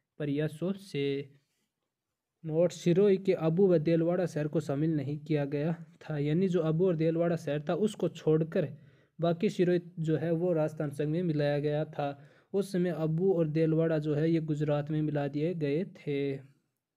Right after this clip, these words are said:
इस चरण में संवैधानिक रूप से राजस्थान को मंजूरी मिली थी और राजस्थान जो है, वो बी या ख श्रेणी का दर्जा दिया गया था। तो यहाँ पे क्वेश्चन ये होता है कि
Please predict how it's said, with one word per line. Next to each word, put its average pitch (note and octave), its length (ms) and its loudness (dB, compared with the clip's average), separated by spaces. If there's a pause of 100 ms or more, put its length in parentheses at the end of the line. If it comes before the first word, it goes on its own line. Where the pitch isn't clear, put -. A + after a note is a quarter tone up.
(600)
इस G#3 220 0
चरण F3 200 2
में F3+ 100 2
संवैधानिक D#3 560 2
रूप E3 120 0
से E3 160 -2
राजस्थान D#3 440 -2
को F3+ 200 -4 (440)
मंजूरी D#3 380 0
मिली D#3 300 0
थी D3+ 540 -2 (220)
और D#3 200 -6 (260)
राजस्थान D#3 480 -2
जो D#3 120 0
है, E3 100 2
वो F3+ 340 -4 (360)
बी E3 320 2
या E3 100 0
ख E3 220 -8
श्रेणी D3+ 320 -2
का D#3 120 -4
दर्जा D3 320 -2
दिया C#3+ 300 -2
गया C#3+ 200 -4
था। C#3+ 420 -10 (340)
तो D#3+ 60 -4
यहाँ D3+ 160 0
पे E3 140 -4
क्वेश्चन F#3+ 400 0
ये F3 160 4
होता D#3+ 380 0
है E3 180 2
कि G3+ 220 -4